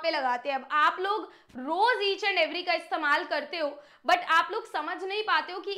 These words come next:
each and every हमें लगाना कहाँ है। देखो, each हम लोग लगाते हैं ग्रुप के हर एक इंडिविजुअल को दिखाने के लिए।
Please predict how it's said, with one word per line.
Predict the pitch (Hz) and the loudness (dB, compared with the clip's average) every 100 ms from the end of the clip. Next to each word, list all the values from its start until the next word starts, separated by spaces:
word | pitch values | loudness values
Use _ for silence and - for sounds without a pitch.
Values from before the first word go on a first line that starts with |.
| 339 | -4
each | 359 392 | -2 -2
and | 381 | 0
every | 320 285 359 | -2 -2 -6
हमें | 370 427 | -4 -2
लगाना | 330 262 262 294 | 0 2 0 0
कहाँ | 294 233 | -4 -8
है। | - _ _ _ - | -10 _ _ _ -6
देखो, | 392 330 - - _ _ _ - | -6 -6 -10 -14 _ _ _ -6
each | 381 494 440 | -2 -2 0
हम | 392 381 | -4 -2
लोग | 427 392 | -4 -2
लगाते | 349 320 302 349 | 2 2 2 -2
हैं | 359 320 349 427 - _ _ 196 | -6 -6 -6 -8 -14 _ _ -12
ग्रुप | 311 415 453 - | -2 -2 -2 -4
के | 415 415 | 0 2
हर | 285 311 359 | 4 4 4
एक | 440 480 | 2 0
इंडिविजुअल | 392 381 381 349 339 339 349 | -2 -4 -4 -6 -6 -4 -4
को | 349 | -4
दिखाने | 330 294 277 254 269 | -8 -4 -2 -2 -4
के | 254 240 | -10 -10
लिए। | 220 | -12